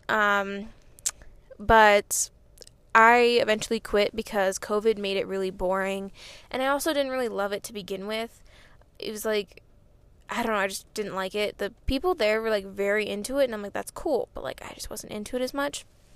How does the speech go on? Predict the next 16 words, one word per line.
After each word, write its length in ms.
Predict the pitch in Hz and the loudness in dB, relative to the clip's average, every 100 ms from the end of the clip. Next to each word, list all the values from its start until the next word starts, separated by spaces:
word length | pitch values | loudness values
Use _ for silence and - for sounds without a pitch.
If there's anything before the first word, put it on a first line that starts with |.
| - - - - - - | -20 -20 -20 -20 -16 -6
And 120 | 220 | -2
at 100 | 220 | 0
the 80 | 220 | -2
moment, 520 | 214 294 370 240 233 - - - - - | 2 2 4 0 -2 -8 -20 -20 -20 -6
and 200 | 226 226 | -2 2
last 320 | 220 214 - | 2 0 -2
year, 180 | 277 277 | 2 2
I 80 | 233 | 2
took, 260 | - 214 208 | 0 -2 -2
I'm 120 | 214 | -4
taking 440 | 214 214 220 214 - | -4 -4 -4 -6 -6
and 220 | 202 202 | -8 -4
took 280 | - 240 - | 0 0 0
an 120 | 214 | -4
engineering 640 | 214 208 208 208 214 226 | -4 -6 -6 -6 -4 -4
class, 440 | 240 254 262 311 | -2 0 0 -2